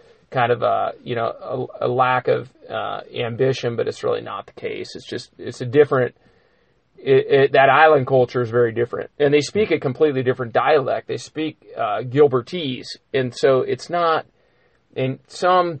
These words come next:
English dork can correct me in the comments here, but it's not a Latin-based language. So it doesn't derive a lot of the, you know, a lot of the roots of our words we share in common, uh, with, like, the Spanish or French languages.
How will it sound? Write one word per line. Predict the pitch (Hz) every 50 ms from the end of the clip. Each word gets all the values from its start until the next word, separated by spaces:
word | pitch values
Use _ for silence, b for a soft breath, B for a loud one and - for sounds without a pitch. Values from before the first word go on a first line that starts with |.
| -
English | - 147 147 143 139 143 139 131 - -
dork | 135 139 123 131 127 123 - - - -
can | - 139 131 127 123
correct | - - 123 120 123 127 -
me | 135 131 127 127
in | 117
the | 113
comments | - - 117 120 127 131 131 127 -
here, | - 131 135 131 127
but | 110 127 123 -
it's | - 131 131 - -
not | 147 147 156 165 160 -
a | - 120 123
Latin-based | 123 120 117 127 127 123 - 131 127 120 117 104 - 117 113 120 127 123 - - - -
language. | 123 107 104 120 131 135 135 143 151 151 - - b b b b b b b b b
So | b - - 147 143 139 135 131
it | - 131 127 110 113
doesn't | 147 156 156 147 160 151 135 120 117
derive | 110 127 120 123 127 127 123 127 127 127 123 120 107 - -
a |
lot | 127 123 123 131 127 135
of | 131 120
the, | 120 120 117 _ _ _
you | - 123
know, | 120 120 -
a | 131
lot | 143 147 147 151
of | 135 117 -
the | 131 123
roots | 117 127 139 139 139 131 - -
of | - - 113
our | 120 123 123 120
words | 117 120 131 131 131 131 113 104 - - - - _ _ _ -
we | 127 123 120 113
share | - - 143 131 131 127 123
in | 117
common, | - - 127 123 123 127 127 131 127 127 131 127 - _ _ _ _ _ _ _ _ -
uh, | 110 104 107 107 110
with, | 123 123 131 135
like, | 123 113 -
the | 120
Spanish | - - - 131 113 113 120 120 120 - -
or | 113 -
French | - 131 127 123 123 - -
languages. | 117 120 127 123 123 127 123 123 127 131 135 139 -